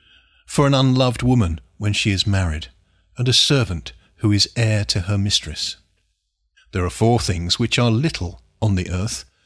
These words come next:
but they are exceedingly wise. The ants are not a strong people, yet they provide their food in the summer.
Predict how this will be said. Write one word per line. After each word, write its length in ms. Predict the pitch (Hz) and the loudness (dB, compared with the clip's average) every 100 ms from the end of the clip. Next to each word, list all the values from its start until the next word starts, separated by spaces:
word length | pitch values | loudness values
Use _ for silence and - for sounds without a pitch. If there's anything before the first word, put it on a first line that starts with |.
| _ _ | _ _
but 140 | - 143 | -2 2
they 120 | 156 | 2
are 220 | 147 143 | 4 2
exceedingly 760 | 135 - - 185 131 110 117 | 2 2 4 2 2 2 2
wise. 580 | 127 139 135 85 78 - _ _ _ - | 2 0 0 0 0 -4 _ _ _ -6
The 160 | 147 | -2
ants 360 | 151 139 110 - | 2 2 2 0
are 60 | |
not 160 | 123 101 | 0 0
a 60 | 92 | 0
strong 340 | - 87 82 | -2 -2 -4
people, 420 | - 101 127 151 - _ _ | -4 -4 -4 -6 -8 _ _
yet 160 | - 123 | -6 -2
they 120 | 123 | -2
provide 420 | 120 110 113 135 | 0 2 2 2
their 80 | 147 | -2
food 400 | 147 - 98 104 | -2 -2 0 0
in 100 | 123 | 0
the 60 | 135 | 2
summer. 380 | - 165 87 | 2 0 -2